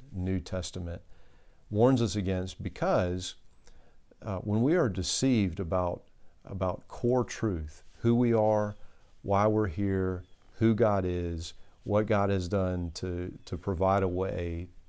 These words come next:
to Him, to relationship with Him, when we become deceived about these things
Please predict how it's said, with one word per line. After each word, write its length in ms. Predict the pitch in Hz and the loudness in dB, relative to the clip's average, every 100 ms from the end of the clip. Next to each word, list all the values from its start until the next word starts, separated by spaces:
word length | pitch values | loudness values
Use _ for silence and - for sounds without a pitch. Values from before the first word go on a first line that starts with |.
| - | -18
to 220 | - 117 98 | -2 0 2
Him, 420 | 98 104 90 85 | 0 0 -2 -4
to 160 | - | -4
relationship 760 | 90 87 90 95 - 90 98 85 | -4 -2 -2 -2 -6 -8 -8 -8
with 180 | 90 - | -10 -8
Him, 260 | 90 85 - - - - - | -6 -6 -10 -16 -18 -14 -4
when 160 | 98 | 0
we 140 | 101 143 | 2 2
become 400 | 139 - 135 101 | 0 0 0 0
deceived 520 | 87 - 110 110 92 | -2 0 0 0 -2
about 320 | 87 90 98 | -4 -4 -4
these 300 | 92 85 - | -6 -6 -6
things 720 | - 110 98 82 82 80 | -4 -4 -2 -4 -8 -10